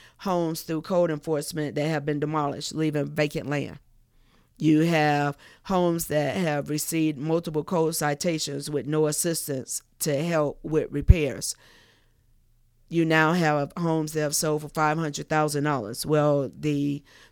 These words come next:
targeted rehab program, which was condensed to T L C by C L T,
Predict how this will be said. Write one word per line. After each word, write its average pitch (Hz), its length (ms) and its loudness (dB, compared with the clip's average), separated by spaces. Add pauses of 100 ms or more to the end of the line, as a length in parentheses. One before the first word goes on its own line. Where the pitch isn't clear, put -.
targeted 185 480 4
rehab 175 480 4
program, 147 680 0
which 143 200 -4
was 147 180 -4
condensed 156 960 0
to 143 140 -4
T 156 280 -4
L 147 200 0
C 143 240 -4
by 139 180 -6
C 143 240 -2
L 135 100 -4
T, 135 380 -6